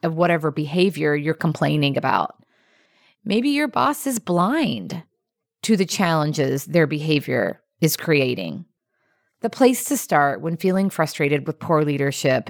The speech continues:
is always giving feedback to him or her. You know, just like I'm, if I'm out to dinner and I have spinach stuck in my teeth, I want someone to tell me.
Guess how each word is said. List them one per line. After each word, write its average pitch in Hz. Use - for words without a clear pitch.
is 180
always 175
giving 170
feedback -
to 180
him 156
or 135
her. 110
You 208
know, 214
just -
like 277
I'm, 180
if 170
I'm 170
out 160
to 190
dinner 156
and 156
I 147
have 143
spinach -
stuck -
in 202
my 190
teeth, 226
I 196
want 180
someone 214
to 196
tell 180
me. 240